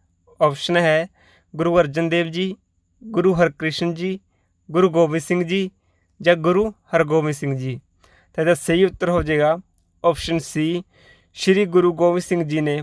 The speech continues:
ਪਾਉਂਟਾ ਸਾਹਿਬ ਦੀ ਸਥਾਪਨਾ ਕੀਤੀ ਸੀ। ਤਾਂ ਦੋਸਤੋ, ਇਹ ਸੀਗੀ ਆਪਣੀ ਅੱਜ ਦੀ ਵੀਡੀਓ। ਤੇ ਤੁਹਾਨੂੰ ਵੀਡੀਓ ਕਿਵੇਂ ਲੱਗੀ, ਲਾਈਕ, ਸ਼ੇਅਰ ਤੇ ਕੁਮੈਂਟ ਕਰਕੇ ਜ਼ਰੂਰ ਦੱਸਿਓ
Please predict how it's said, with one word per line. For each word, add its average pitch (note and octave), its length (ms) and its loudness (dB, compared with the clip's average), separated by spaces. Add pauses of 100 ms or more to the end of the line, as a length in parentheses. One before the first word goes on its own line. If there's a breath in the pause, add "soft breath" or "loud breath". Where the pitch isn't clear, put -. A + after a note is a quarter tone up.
(140)
ਪਾਉਂਟਾ E3 320 0
ਸਾਹਿਬ D3+ 280 0
ਦੀ D3 100 -4
ਸਥਾਪਨਾ C#3+ 500 0 (420)
ਕੀਤੀ D#3+ 300 -6
ਸੀ। A#2 280 -4 (1000)
ਤਾਂ D#3+ 100 4
ਦੋਸਤੋ, F3 640 0 (180)
ਇਹ F3 160 0
ਸੀਗੀ F3+ 400 -2
ਆਪਣੀ E3+ 360 2
ਅੱਜ D#3 80 2
ਦੀ D#3 180 -2
ਵੀਡੀਓ। D#3+ 460 -4 (640 soft breath)
ਤੇ E3+ 80 -2
ਤੁਹਾਨੂੰ F#3 280 4
ਵੀਡੀਓ F3 240 4
ਕਿਵੇਂ E3+ 320 0
ਲੱਗੀ, F3+ 400 0 (320)
ਲਾਈਕ, D3+ 440 0
ਸ਼ੇਅਰ F3 320 0
ਤੇ F#3 100 -2
ਕੁਮੈਂਟ D#3+ 380 -4
ਕਰਕੇ D#3+ 200 -4
ਜ਼ਰੂਰ D3 280 -2
ਦੱਸਿਓ F3+ 520 -2